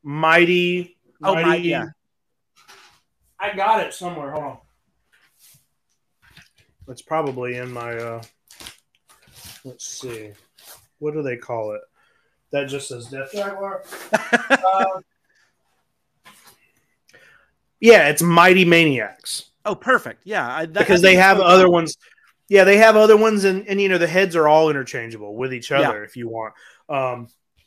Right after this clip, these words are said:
Speaker 1: and they had, like, one other Death Jaguar still available on their website from a past
Speaker 2: Mm-hmm.
Speaker 1: release, but I,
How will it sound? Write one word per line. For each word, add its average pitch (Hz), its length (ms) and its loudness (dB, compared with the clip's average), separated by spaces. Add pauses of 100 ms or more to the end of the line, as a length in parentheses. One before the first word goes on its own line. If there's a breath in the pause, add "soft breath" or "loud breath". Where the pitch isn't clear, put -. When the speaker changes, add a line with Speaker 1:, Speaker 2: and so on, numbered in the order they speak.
Speaker 1:
and 175 100 -10
they 208 140 -4
had, 220 340 0
like, 175 200 -4
one 175 240 -4
other 170 360 0
Death 151 300 -6
Jaguar 143 460 -4
still 147 300 -8
available 135 420 -6
on 131 120 -6
their 123 100 -8
website 131 500 -8
from 127 160 -16
a 113 60 -16
past 123 640 -8 (260)
Speaker 2:
Mm-hmm. 135 240 -12 (180)
Speaker 1:
release, 143 340 -6
but 151 140 -6
I, 160 120 -2